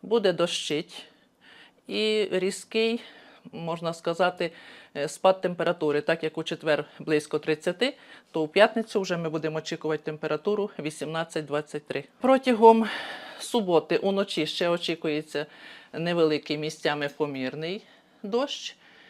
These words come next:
І також вітер змінить свій напрямок з південно-західного на північно-західний, буде свіжий, сім-дванадцять метрів за секунду. І доволі-доволі, як для серпня, прохолодно. Ночна температура близько десяти,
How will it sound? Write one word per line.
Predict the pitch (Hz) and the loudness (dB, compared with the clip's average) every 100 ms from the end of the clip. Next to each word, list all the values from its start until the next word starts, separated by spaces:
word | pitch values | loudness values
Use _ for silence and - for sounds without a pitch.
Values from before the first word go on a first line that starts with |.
| - - - - | -20 -20 -20 -14
І | 202 220 220 196 - | -6 -2 0 -2 2
також | 214 202 180 | 2 2 -2
вітер | 185 185 156 | 0 0 -2
змінить | 151 156 151 156 | -2 -2 -2 -4
свій | 165 | -4
напрямок | 156 147 147 143 143 | 0 0 -2 -4 -6
з | - | -2
південно-західного | 156 156 151 147 143 143 - 135 139 156 | 2 4 2 0 2 0 0 -6 -4 -4
на | 151 143 | -2 -2
північно-західний, | 147 139 127 - 160 156 190 214 269 220 170 | -2 -2 -4 -6 -6 0 2 2 -2 -2 -2
буде | 143 131 131 | -2 -2 -4
свіжий, | - 160 208 254 | -4 -2 0 -2
сім-дванадцять | - 156 139 143 139 143 151 | -2 -6 -4 -2 -4 -4 -6
метрів | 143 147 170 165 | -6 -6 -6 -4
за | 185 | -4
секунду. | 220 214 302 311 302 302 - - - - - - | -6 -6 -8 -6 -8 -10 -16 -20 -20 -20 -20 -12
І | 277 339 | -6 -4
доволі-доволі, | 220 196 190 254 247 180 170 190 202 | 2 2 2 0 0 -2 -2 -2 0
як | 208 175 | 0 0
для | 151 | -2
серпня, | 151 170 - 170 | 0 -2 -2 -8
прохолодно. | 160 151 151 151 143 135 139 160 - | -4 -4 -2 -2 -2 -2 -10 -12 -8
Ночна | 165 - 170 | -8 -4 -4
температура | 160 156 156 156 151 156 147 | -4 -4 -2 -2 0 -2 0
близько | 151 151 - | -2 -4 -4
десяти, | 147 151 - 160 233 | -6 -4 -6 -2 -4